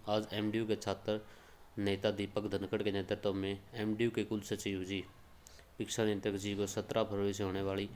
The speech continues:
एमडीयू के परीक्षा में पैटर्न की छूट को लेकर ज्ञापन सौंपा गया। शिक्षा नियंत्रक जी ने बताया कि दो दिन के अंदर यूनिवर्सिटी की website पर डेट sheet डाल दी जाएगी।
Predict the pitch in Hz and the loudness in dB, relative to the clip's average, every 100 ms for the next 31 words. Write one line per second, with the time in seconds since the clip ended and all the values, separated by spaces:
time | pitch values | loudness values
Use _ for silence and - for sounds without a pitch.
0 | - - - 107 107 110 110 104 95 104 | -12 -14 -4 0 0 0 -2 -4 -2 0
1 | 101 98 98 95 101 98 95 104 98 - | 0 0 0 0 -4 -4 -6 -6 -6 -4
2 | 95 92 - 104 98 95 92 92 101 - | -4 -4 -6 -8 -6 -4 -4 0 0 0
3 | 101 - 92 - 98 98 104 - - - | -6 -4 -4 -4 -2 -2 -4 -8 -18 -18
4 | - - 113 - 117 110 101 113 101 104 | -14 -4 -4 2 2 4 2 -2 -2 -2
5 | 104 98 98 98 98 104 104 - - - | 0 0 0 0 0 0 -4 -4 -18 -20
6 | - - - - - - - - - - | -20 -20 -20 -20 -20 -20 -20 -20 -20 -20
7 | - - - 127 120 117 110 107 107 107 | -20 -16 0 2 4 2 2 2 2 2
8 | 104 - 101 101 95 101 95 98 101 98 | 0 -2 -4 -4 -2 -4 -4 -2 -2 -2
9 | 107 - 113 104 98 98 95 95 95 95 | -6 -4 -4 -2 0 0 0 -2 -2 -2
10 | 113 | -4